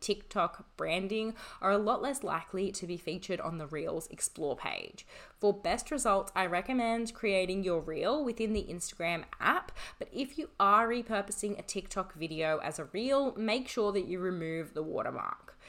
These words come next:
There is a free app that you can use to do this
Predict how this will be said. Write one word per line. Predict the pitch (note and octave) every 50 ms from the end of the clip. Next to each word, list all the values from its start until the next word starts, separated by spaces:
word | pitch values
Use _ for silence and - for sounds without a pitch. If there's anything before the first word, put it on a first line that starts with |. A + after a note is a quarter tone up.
| - - - -
There | F#3+ G3
is | F#3 G#3+ G#3
a | B3+
free | B3 - - A#3 B3 -
app | - G3+ G3 G3+ - -
that | - F3+
you | - - G3
can | F#3+ - G3+ G3
use | F#3+ F#3 F#3 F#3 F#3
to | - - F3
do | E3 - G#3 A#3+ C4+
this | C#4 C#4+ D4 C#4+ C#4+